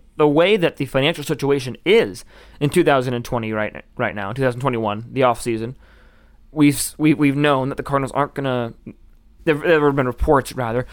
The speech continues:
that the payroll is probably gonna be cut. So this is the prime year to just try and sneak in the, in the playoffs and make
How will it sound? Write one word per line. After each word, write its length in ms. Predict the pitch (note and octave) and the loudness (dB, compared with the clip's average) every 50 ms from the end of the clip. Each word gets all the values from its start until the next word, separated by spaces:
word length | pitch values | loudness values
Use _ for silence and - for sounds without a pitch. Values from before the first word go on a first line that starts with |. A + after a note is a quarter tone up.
| - - - | -16 -18 -2
that 240 | C3 D3 C3 - C3 | 0 0 0 0 -2
the 340 | C#3 C3+ C3 B2+ B2 A#2+ - - - - | -2 0 0 0 -2 -4 -8 -12 -2 2
payroll 340 | - D#3+ E3+ D3+ D3 C#3 C#3 | 2 2 4 4 4 4 2
is 100 | - - | 2 0
probably 220 | - E3 F3 D3+ | 0 0 0 2
gonna 140 | C#3+ C3+ A#2+ | 0 -2 -2
be 80 | A2+ | -4
cut. 420 | - - - E3+ F3 C3+ A#2 - - - - - - - _ _ _ _ _ _ _ _ - | -6 -4 0 2 2 2 2 0 -6 -14 -20 -20 -20 -20 _ _ _ _ _ _ _ _ -12
So 120 | - D#3 | -10 0
this 220 | D3+ G3+ A3+ A3+ G3 | 2 2 2 2 -2
is 100 | F#3 E3+ | -2 -2
the 80 | E3 | -2
prime 440 | - - - F3+ F3+ F3 F3 E3+ D#3 | -2 2 2 4 4 4 4 2 0
year 540 | C#3 C#3 C#3 F3 G3+ E3+ C3 B2 C#3 C#3+ - - - - - - - | 0 0 0 2 2 2 2 0 -2 -4 -6 -12 -20 -20 -20 -12 -4
to 120 | - D3+ | -4 -2
just 240 | C3 D3+ D#3+ - - | 0 0 -2 0 0
try 120 | - E3 | 0 0
and 100 | D#3 C#3+ | 0 0
sneak 220 | - - D#3+ D3+ - | 0 0 -2 0 0
in 100 | D#3+ D3 | 0 0
the, 120 | C#3+ C3 - | 0 0 0
in 60 | D3 C#3 | -2 -2
the 80 | C3 | -2
playoffs 340 | B2 C#3 B2+ C3 C#3 - - | 2 4 4 4 4 2 -2
and 120 | C3 B2+ | -4 0
make 240 | C3+ C#3 D3+ - - | 0 0 0 0 -4